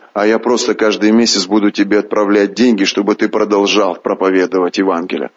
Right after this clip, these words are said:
И я его три года, я его не видел в глаза вообще. То есть, понимаете, как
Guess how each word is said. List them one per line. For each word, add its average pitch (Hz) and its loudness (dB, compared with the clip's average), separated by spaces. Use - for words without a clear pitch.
И 117 2
я 123 4
его 127 4
три 143 0
года, 143 2
я 107 4
его 110 4
не 135 4
видел 123 2
в 95 -8
глаза 120 2
вообще. 101 0
То 135 0
есть, - -2
понимаете, 143 0
как - -8